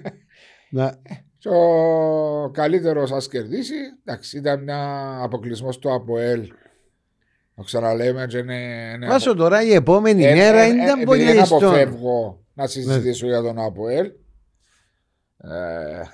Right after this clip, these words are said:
Speaker 2: να μην νομίζει ότι είναι μια δύσκολη μέρα, η επόμενη μέρα για τον αποέλ. Ε, εκτός Ευρώπης, όπως είπαμε, μετά από είκοσι χρόνια, με τα οικονομικά προβλήματα που φαίνονται στον
Speaker 1: Ναι.
Speaker 2: ορίζοντα,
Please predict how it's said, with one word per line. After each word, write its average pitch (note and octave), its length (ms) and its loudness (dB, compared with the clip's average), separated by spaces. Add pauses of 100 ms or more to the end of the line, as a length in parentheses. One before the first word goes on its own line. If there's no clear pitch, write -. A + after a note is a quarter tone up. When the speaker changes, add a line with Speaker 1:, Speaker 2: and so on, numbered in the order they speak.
(140)
Speaker 2:
να G#2 140 -14
μην A2+ 140 -8
νομίζει G#2 440 -12 (1400)
ότι G#2+ 420 -6
είναι E3 140 -4
μια F3 180 -2
δύσκολη B2+ 360 -6
μέρα, E2 220 -16 (260)
η G2+ 80 -10
επόμενη F#2+ 300 -8
μέρα E2+ 140 -12
για D#2+ 120 -12
τον D2 80 -14
αποέλ. C2+ 200 -20 (920)
Ε, C2+ 480 -14 (420)
εκτός A2 380 -4
Ευρώπης, A2+ 380 -2
όπως A2+ 240 -6
είπαμε, A2 180 -4
μετά G2+ 180 -8
από G2 140 -8
είκοσι G2 260 -12
χρόνια, E3 680 -10 (2000)
με A#2 120 -6
τα A#2 100 0
οικονομικά A2 500 -2
προβλήματα A2+ 600 -6
που F#2+ 80 -16
φαίνονται G2+ 300 -10
στον F#2+ 200 -12
Speaker 1:
Ναι. F#2+ 80 -10
Speaker 2:
ορίζοντα, E3+ 720 -6